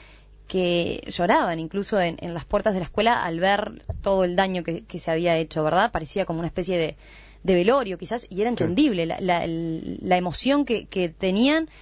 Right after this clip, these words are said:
Speaker 1: eh, por ver que el lugar donde trabajan habitualmente, día a día, que comparten con los niños, había quedado en ese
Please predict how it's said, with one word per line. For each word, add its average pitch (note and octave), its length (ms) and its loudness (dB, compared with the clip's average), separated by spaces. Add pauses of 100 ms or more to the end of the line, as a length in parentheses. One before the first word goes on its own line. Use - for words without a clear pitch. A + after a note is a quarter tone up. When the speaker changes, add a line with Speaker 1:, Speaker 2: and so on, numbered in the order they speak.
(240)
Speaker 1:
eh, - 340 -6 (520)
por F3 300 0
ver B3 180 4 (280)
que F#3 140 -4
el E3+ 60 -2
lugar F3+ 280 2
donde B3 180 -6
trabajan G3 480 -2
habitualmente, A#3+ 720 2
día A3+ 180 2
a G#3+ 60 2
día, B3 300 2
que - 100 -18
comparten G#3+ 380 -2
con G#3 100 0
los F#3 100 -2
niños, B3+ 380 0
había F3+ 180 0
quedado G3 240 2
en F3+ 80 -2
ese F3 460 -2